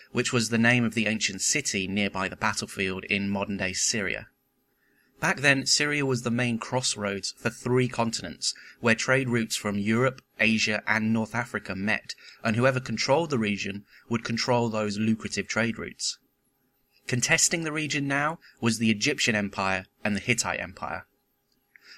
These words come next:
Although this latest incarnation of Egypt, the New Kingdom of Egypt, or the Egyptian Empire as we'll be calling it, was only a few hundred years old, the earliest Egyptian dynasties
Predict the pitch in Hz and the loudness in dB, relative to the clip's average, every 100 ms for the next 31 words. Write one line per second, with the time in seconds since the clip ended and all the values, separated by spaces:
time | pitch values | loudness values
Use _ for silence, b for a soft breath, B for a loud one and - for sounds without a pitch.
0 | B 147 202 220 190 - 123 139 147 127 | B 2 4 4 2 2 2 4 2 0
1 | 127 120 117 110 117 117 - 98 120 120 | 0 0 2 4 4 2 -2 -2 0 0
2 | - - - - - 107 113 127 123 123 | -2 -6 -10 -14 -4 2 4 4 4 2
3 | 131 131 110 90 90 82 85 - - 113 | 0 0 0 -4 -6 -4 -8 -6 -2 0
4 | 104 95 90 104 - 90 113 110 92 90 | 0 -2 -2 -4 -4 -2 -2 -2 -2 -2
5 | 87 90 98 117 127 - 87 85 82 - | -4 -6 -4 -2 -2 -4 -8 -8 -6 -6
6 | B B B B 120 151 156 131 - 123 | B B B B 2 2 2 0 2 0
7 | 120 113 104 98 95 135 120 95 - B | 2 0 0 -2 0 2 0 -4 -8 B
8 | B B - 120 139 156 143 - 135 113 | B B -4 2 2 4 2 2 0 -2
9 | 120 117 104 110 117 147 139 - 92 92 | 0 0 0 2 2 2 0 -2 -4 -4